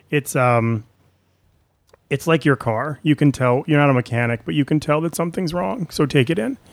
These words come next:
And it's the same thing with your marriage. If people start changing patterns and doing things differently, you're right. Your intuition is ninety-nine percent of the time accurate. You don't need me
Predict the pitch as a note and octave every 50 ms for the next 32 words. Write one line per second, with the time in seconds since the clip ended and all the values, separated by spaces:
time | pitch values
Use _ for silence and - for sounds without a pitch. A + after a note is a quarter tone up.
0 | - - - - - - - - D3 D3 C#3 - - C3 B2 - D3 C3+ C3 B2+
1 | A#2 - B2+ B2 A#2+ A#2+ A#2+ A#2+ A2+ A2+ A2 A2+ A#2+ A#2 A#2+ A2+ - B2 A#2 A2+
2 | A2 A2 G#2+ A#2+ C#3 C#3 B2+ C#3+ D#3 D#3 - - - C#3+ B2+ - C#3 B2+ B2+ B2
3 | A2+ - A#2 A2 G#2+ - B2+ B2 A#2 A2 A#2 A2+ - - C#3 C#3 C#3 C3+ C3+ B2+
4 | A#2 A2+ A2 A#2+ A#2+ A#2+ A#2 G#2+ G#2+ A2+ A2 G#2+ A2 G#2+ - - - - D#3+ C#3+
5 | - C3 B2+ C3 B2+ A#2+ A2+ - _ - - - - _ _ _ - C#3+ E3+ E3+
6 | C#3+ C#3 C3+ C3+ D3 - - _ _ _ - A#3 D3 C#3+ D3 D#3 D#3 C#3+ - C#3
7 | C3+ C3+ C3 - E3 E3+ E3+ E3 D3 C#3 C#3+ C#3+ C#3 C3 C3 C3+ C3 B2+ B2+ C3
8 | B2+ B2+ C3 B2+ C3 - - B2 B2 A#2+ A#2+ A#2 - B2 A#2 A2+ A#2 A#2 A#2 A#2
9 | - D#3 D3 D3 D3+ D3+ D#3 D3+ C3 C3+ C#3 C3+ B2+ A#2 A#2+ C3 C3 B2+ A#2 A2+
10 | A#2 A2